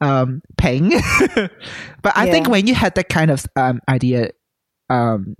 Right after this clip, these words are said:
Speaker 1: it means you didn't really think about com-, uh, committing suicide. I think it's more like, oh, be-,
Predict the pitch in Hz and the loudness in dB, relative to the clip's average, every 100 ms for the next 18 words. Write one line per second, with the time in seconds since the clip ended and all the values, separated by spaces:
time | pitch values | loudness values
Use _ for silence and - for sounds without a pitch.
0 | _ 170 - 147 127 127 127 - - 123 | _ -4 0 2 2 2 -2 -4 -2 0
1 | 120 120 117 _ _ _ _ _ _ - | 2 0 -2 _ _ _ _ _ _ -6
2 | 139 127 110 _ 135 131 123 - 127 117 | -2 -2 -4 _ -4 -2 -2 -2 -2 -2
3 | - 113 110 - - - - - - 110 | -2 -2 -2 -4 -16 -20 -20 -10 -6 -6
4 | - - 117 110 - 120 123 113 117 110 | -8 -6 -6 -4 -6 -4 -4 -4 -4 -4
5 | - 73 92 - - - 104 - - - | -4 -6 -6 -10 -12 -10 -10 -14 -16 -6
6 | 131 - 123 104 - 135 131 - 123 | -4 -2 -2 -2 -4 -2 -2 -4 -8